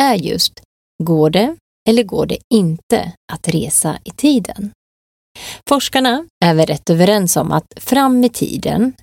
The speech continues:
är ändå teoretiskt möjligt. Det här kan man förklara med hjälp av Einsteins relativitetsteori, där han förklarar att tid och rum är sammanlänkade i en rumtid.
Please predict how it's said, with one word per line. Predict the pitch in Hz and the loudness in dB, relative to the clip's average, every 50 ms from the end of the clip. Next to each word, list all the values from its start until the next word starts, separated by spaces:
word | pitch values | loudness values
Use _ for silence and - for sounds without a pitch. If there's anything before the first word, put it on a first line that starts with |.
| _ - - | _ -4 -2
är | 151 143 143 147 - - | -2 0 -2 -4 -2 0
ändå | 180 165 151 151 156 - - - 170 | 0 0 0 0 -4 -6 -6 -6 -8
teoretiskt | - - - 165 160 156 - 135 151 - - 165 - - | -4 0 2 2 2 2 0 -4 -6 -6 -4 -2 0 0
möjligt. | 196 185 180 185 220 247 - - - _ - - - _ _ _ _ _ _ _ _ _ _ _ _ _ _ _ _ _ _ - | 2 2 2 2 0 0 -2 -4 -10 _ -20 -20 -20 _ _ _ _ _ _ _ _ _ _ _ _ _ _ _ _ _ _ 2
Det | 220 | 4
här | 214 240 247 233 | 4 4 4 2
kan | - 240 233 226 | 2 0 2 4
man | 214 208 | 2 2
förklara | 190 208 - - 190 175 160 160 160 165 160 165 | 2 0 0 2 4 4 4 4 4 2 2 2
med | 170 165 160 | 2 2 2
hjälp | 156 165 160 156 156 160 - - | 2 2 2 0 0 -2 -2 -2
av | 156 156 170 - - | -2 0 -2 -4 -4
Einsteins | - 214 233 233 233 220 - - - - 147 170 156 160 156 165 - - - | -2 0 2 2 2 2 0 -2 -2 -4 -4 -2 -2 -4 -2 0 0 0 0
relativitetsteori, | 156 127 160 165 160 156 160 165 - - 165 170 170 - - 240 220 170 - - - - - 175 165 170 196 226 285 277 - - 226 - _ _ _ _ _ _ - - - | -2 -4 -2 -2 0 0 0 0 -2 0 0 0 0 2 2 2 2 2 2 0 -2 0 0 0 2 2 2 0 0 -2 -4 -6 -8 -8 _ _ _ _ _ _ -14 -4 -2
där | 285 226 | 0 2
han | 202 175 160 - | 2 2 0 0
förklarar | - 175 - - 143 123 - - 170 165 147 147 - | -2 -4 -4 -4 -6 -6 -6 -6 -6 -4 -6 -4 -2
att | - 156 151 - _ - - - | 0 0 -2 -2 _ -16 -18 -6
tid | - - 262 269 285 294 269 - - - | -2 0 2 2 2 0 -2 -4 -4 0
och | 294 262 214 | 2 2 4
rum | 165 151 143 143 151 160 - - | 4 2 0 -2 -2 -4 -4 -2
är | - 165 | -2 0
sammanlänkade | - - 226 196 170 156 151 147 151 160 160 165 160 160 - 196 202 - 247 - - - - _ _ _ _ _ _ _ - | 0 0 0 0 0 0 0 0 0 0 0 0 -2 -2 -2 -2 0 0 0 -2 -2 -6 -18 _ _ _ _ _ _ _ 0
i | 185 175 165 | 2 2 4
en | 165 160 165 | 2 2 0
rumtid. | - - 175 226 247 196 180 185 170 - - - 269 - - - - | 0 0 2 2 2 2 0 -2 -4 -4 -4 -6 -6 -6 -8 -12 -18